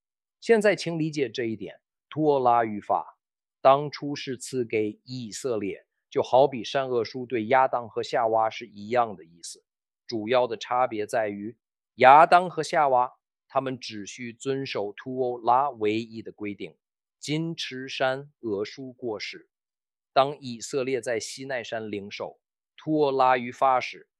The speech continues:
必须遵守许多诫命，但是确实产生出相同的效果。借由规条与谕令的方式，以色列人进一步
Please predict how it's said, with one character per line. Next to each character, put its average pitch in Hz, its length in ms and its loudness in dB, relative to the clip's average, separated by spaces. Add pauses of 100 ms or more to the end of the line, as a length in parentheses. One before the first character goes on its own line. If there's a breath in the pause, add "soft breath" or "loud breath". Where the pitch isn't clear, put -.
(240)
必 156 300 -4
须 135 320 -12
遵 131 320 -8
守 113 240 -6
许 110 320 -12
多 110 240 -6
诫 104 220 -8
命， 92 260 -20 (340)
但 117 200 -2
是 110 120 -12
确 139 380 -6
实 131 220 -10
产 107 240 -12
生 107 180 -14
出 113 160 -20
相 113 460 -8
同 98 200 -20
的 87 120 -18
效 90 200 -6
果。 - 220 -20 (840)
借 233 240 -2
由 143 220 4
规 185 300 2
条 139 400 6
与 180 240 -4
谕 185 360 -6
令 180 280 -2
的 110 100 2
方 123 260 2
式， - 380 -8 (680)
以 123 200 -4
色 165 200 2
列 156 140 0
人 135 240 -2
进 143 240 -6
一 127 80 -6
步 127 200 -8